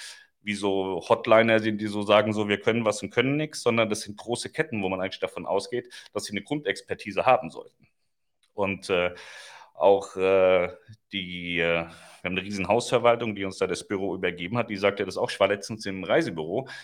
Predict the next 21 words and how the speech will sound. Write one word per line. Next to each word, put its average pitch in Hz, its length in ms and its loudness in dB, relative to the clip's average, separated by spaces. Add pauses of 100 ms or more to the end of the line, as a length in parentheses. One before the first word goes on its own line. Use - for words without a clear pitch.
(100)
habe - 140 -2
eine 90 180 0
Reise 104 320 2
gebucht, 90 400 -10
muss 107 160 -6
eine 98 140 -4
Beratungsgebühr 90 920 -6
bezahlen 117 640 0
und, 104 420 -8
äh, 95 60 -8
dafür, 101 300 0
dass 101 140 -4
ich 104 100 -8
diese 98 220 -10
Beratungsgebühr 110 720 0
bezahlen 113 380 2
musste, 151 240 -4
musste 120 240 -2
ich - 80 -6
dieser 101 260 2
Frau 131 400 8